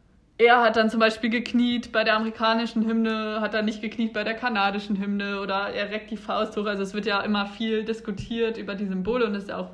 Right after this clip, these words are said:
wichtig so. Aber ich glaub, das Wichtigste ist einfach, dass es jetzt diese Hockey Diversity Alliance gibt, zu der Matt Dumba gehört, zu der auch Alex Ovechkin gehören, also einfach verschiedene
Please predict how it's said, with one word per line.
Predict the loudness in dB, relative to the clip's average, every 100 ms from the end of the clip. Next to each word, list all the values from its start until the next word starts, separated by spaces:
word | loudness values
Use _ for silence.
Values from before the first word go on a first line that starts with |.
| -10
wichtig | -10 -8 -10
so. | -4 -4 -4 -8 -16 -18 -18 -6
Aber | 0 0
ich | 0
glaub, | -2
das | -2 -4
Wichtigste | -4 -6 -4 -4
ist | -2
einfach, | -4 -4 -4
dass | -6 -6
es | -6
jetzt | -6 -6
diese | -6 -2
Hockey | -2 -2
Diversity | -4 -2 -2 -4 -8 -6
Alliance | -4 -4 -4 -6 -4
gibt, | -6 -6 -20 -20 -20 -10
zu | 0
der | 0 2
Matt | 0 0
Dumba | 0 0
gehört, | 0 0 -2
zu | -4
der | -2 0 0
auch | 0 0 -2 -6 -2
Alex | -2 0
Ovechkin | 0 2 0 -2 -2 -2
gehören, | -2 -2
also | -2 -4
einfach | -6 -6 -8 -8
verschiedene | -8 -8 -8 -6 -6 -8 -10